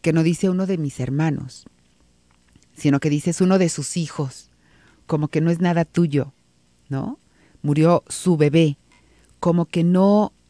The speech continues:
como que no es tu hermano. Eh, pero luego te defines como que por eso eres muy sensible. Y no me checa la sensibilidad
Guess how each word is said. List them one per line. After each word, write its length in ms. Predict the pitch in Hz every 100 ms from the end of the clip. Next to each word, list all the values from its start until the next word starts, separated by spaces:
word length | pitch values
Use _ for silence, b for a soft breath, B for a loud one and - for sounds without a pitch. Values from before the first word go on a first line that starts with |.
| _ _
como 180 | 180 165
que 140 | 175
no 160 | 175 214
es 160 | 247 -
tu 100 | 160
hermano. 460 | 147 139 135 139 - _ _ _ _ _ _ _ _ _ b b b b _
Eh, 500 | 147 143 143 139 135 135 - _ _ _ _ _ -
pero 160 | 156
luego 220 | 160 165
te 100 | 185
defines 420 | 180 151 160 165 -
como 320 | 156 143 -
que 120 | -
por 160 | 139 143
eso 200 | 147 156
eres 180 | 156 151
muy 200 | 156 151
sensible. 760 | 151 135 - 156 143 135 139 - _ _ _ _ _ _ _ _ b b _ _
Y 100 | 180
no 140 | 180
me 100 | 196
checa 540 | 202 220 214 180 190 220 _ - - - _ _ -
la 180 | 143
sensibilidad 920 | 143 151 151 160 160 175 185 180 170